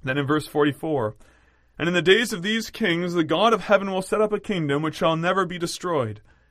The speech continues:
And the kingdom shall not be left to other people. It shall break in pieces and consume all these kingdoms, and it shall stand forever. Inasmuch as you saw that the stone was cut out of the mountain without hands,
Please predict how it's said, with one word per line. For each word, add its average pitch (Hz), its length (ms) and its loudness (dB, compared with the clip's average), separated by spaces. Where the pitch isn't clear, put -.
And 151 80 -2
the 156 40 6
kingdom 208 320 2
shall 202 200 6
not 208 180 6
be 208 80 -2
left 208 240 4
to - 100 0
other 180 180 0
people. - 440 -6
It 127 100 -8
shall 175 200 8
break 196 360 4
in 190 140 -4
pieces 202 480 -6
and 190 100 -2
consume 202 560 0
all 240 220 4
these 214 260 -4
kingdoms, 135 580 -4
and - 80 -2
it 156 120 0
shall 160 180 4
stand 151 400 2
forever. 139 480 -2
Inasmuch 165 440 2
as 165 120 -4
you 175 80 -2
saw 175 360 4
that 151 80 -6
the 139 80 -6
stone 175 280 2
was 160 140 -2
cut 180 260 2
out 175 120 0
of 165 80 0
the 156 40 2
mountain 156 340 0
without 151 260 2
hands, 165 520 -4